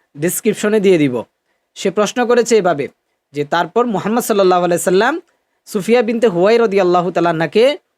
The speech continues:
বন্দি করে নিয়ে যাওয়ার পর তাকে বিবাহ করেছে এবং তার স্বামীকে খায়বারের যুদ্ধে নিহত করেছে, যুদ্ধের মধ্যে নিহত করেছে।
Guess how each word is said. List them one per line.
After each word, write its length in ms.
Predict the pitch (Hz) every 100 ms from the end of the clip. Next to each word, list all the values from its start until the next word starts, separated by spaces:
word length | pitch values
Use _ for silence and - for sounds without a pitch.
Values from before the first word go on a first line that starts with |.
| -
বন্দি 380 | 135 170 190 214
করে 260 | 240 247 254
নিয়ে 220 | 247 226
যাওয়ার 320 | 202 190 175
পর 420 | 147 185 233 285 - _ _
তাকে 420 | 165 165 226 254
বিবাহ 560 | 208 160 160 233 240 269
করেছে 520 | 247 220 190 175 131 - _ _ _ _ _ _ _ _ _
এবং 280 | - 170 196
তার 220 | 196 196
স্বামীকে 640 | 190 220 233 233 262 311 415 _ _ _ _ -
খায়বারের 560 | 160 208 226 226 226 185
যুদ্ধে 460 | 185 170 240 294 -
নিহত 380 | 160 233 262 233
করেছে, 500 | 190 160 127 123 113 _ _ 156
যুদ্ধের 320 | 196 175 226
মধ্যে 380 | 247 240 370 440
নিহত 340 | - 208 226 226
করেছে। 420 | 175 160 139 123